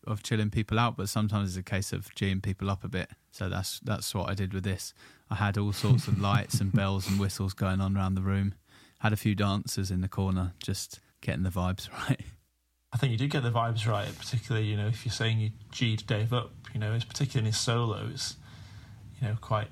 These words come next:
Speaker 3: typical Hopkin kind of animalistic
Speaker 1: Yeah.
Speaker 3: electric sound, isn't it?
Speaker 1: Yeah, I think so. I think we got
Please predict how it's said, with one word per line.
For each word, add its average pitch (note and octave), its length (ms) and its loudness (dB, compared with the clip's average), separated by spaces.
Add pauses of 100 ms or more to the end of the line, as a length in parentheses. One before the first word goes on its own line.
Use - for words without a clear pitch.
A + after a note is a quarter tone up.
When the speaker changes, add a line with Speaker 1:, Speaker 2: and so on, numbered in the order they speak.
(120)
Speaker 3:
typical G#2+ 540 -2 (760)
Hopkin G#2+ 580 0
kind G#2 220 0
of - 140 -14
animalistic A2+ 800 0 (640)
Speaker 1:
Yeah. A2 240 2
Speaker 3:
electric A#2 500 0
sound, B2 420 2
isn't B2+ 180 4
it? G#2 120 -2 (320)
Speaker 1:
Yeah, C3 260 6
I C#3 60 4
think C3+ 240 0
so. A2 340 2
I A2 80 0
think B2 200 2
we A2 100 2
got G#2+ 260 0